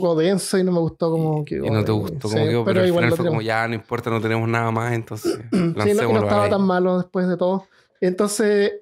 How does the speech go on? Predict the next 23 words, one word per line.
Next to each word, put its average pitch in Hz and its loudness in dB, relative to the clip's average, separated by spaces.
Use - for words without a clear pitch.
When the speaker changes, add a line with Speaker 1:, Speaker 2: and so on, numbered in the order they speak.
Speaker 1:
fue, 254 0
igual 240 2
me 262 2
gustaba 262 0
esa 214 0
idea, 196 2
como 180 2
de 190 2
tirar 190 0
nuestras 208 -2
predicciones. 208 -2
Entonces 214 -2
quería 220 2
darle 226 2
la 220 2
oportunidad 214 0
a, 196 0
a 190 2
los 214 0
fans, 208 -2
a 180 -4
los 185 2
auditores, 208 0